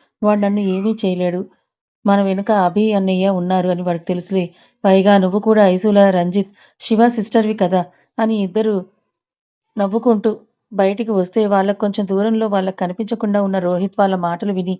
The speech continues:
కిల్లింగ్ స్మైల్‌తో, "స్టడీస్ విషయంలో నీతో హెల్దీగానే పోటీ పడతా. Because స్టడీస్ విషయంలో మోసాలు, కాపీలు చేసి ఫస్ట్ రావడం నాకు ఇష్టం ఉండదు. నిన్ను నా టాలెంట్‌తోనే ఓడిస్తా. అలా అని అనుని వదిలేస్తా అని అనుకోకు. తను నాకు నచ్చింది. She is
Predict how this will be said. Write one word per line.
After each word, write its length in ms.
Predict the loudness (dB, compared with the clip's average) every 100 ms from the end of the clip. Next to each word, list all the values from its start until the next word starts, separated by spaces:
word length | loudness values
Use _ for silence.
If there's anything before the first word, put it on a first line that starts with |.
| _ _ _ _
కిల్లింగ్ 300 | -2 4 2
స్మైల్‌తో, 420 | 2 -2 -2 0 -2 -2 _ -10
"స్టడీస్ 420 | -2 0 0 -2 -6
విషయంలో 400 | -4 -4 -2 -2
నీతో 240 | -2 -2
హెల్దీగానే 500 | -2 -2 -4 -4 -4
పోటీ 280 | -4 -6 -6
పడతా. 300 | -8 -8 -8 -8
Because 360 | -10 -6 -4 -6 -10 _ _
స్టడీస్ 380 | -6 -2 0 0 -2
విషయంలో 340 | -2 -2 -2
మోసాలు, 440 | -2 -4 -2 -4
కాపీలు 440 | -2 -6 -6 -6 -6
చేసి 320 | -6 -4 -4 -4 -8 _ _ -4
ఫస్ట్ 260 | -2 0
రావడం 280 | 0 2 0
నాకు 180 | -4 -6
ఇష్టం 220 | -6 -4
ఉండదు. 260 | -4 -4 -8 -12 _ _ -2
నిన్ను 180 | -2 0
నా 80 |
టాలెంట్‌తోనే 560 | 0 0 0 -2 -2 -2
ఓడిస్తా. 400 | -2 -4 -4 -6 -6 -6
అలా 220 | -2 0
అని 240 | 0 0 -2 -4 _ _ -4
అనుని 400 | 0 2 2 2
వదిలేస్తా 500 | 0 0 -2 -2 -2
అని 140 | -2 -2
అనుకోకు. 360 | -4 -4 -4 -6
తను 200 | -2 2
నాకు 240 | 2 0 -4
నచ్చింది. 420 | -8 -10 -8 -8 -10 _ _ -8
She 160 | -2
is 140 | -2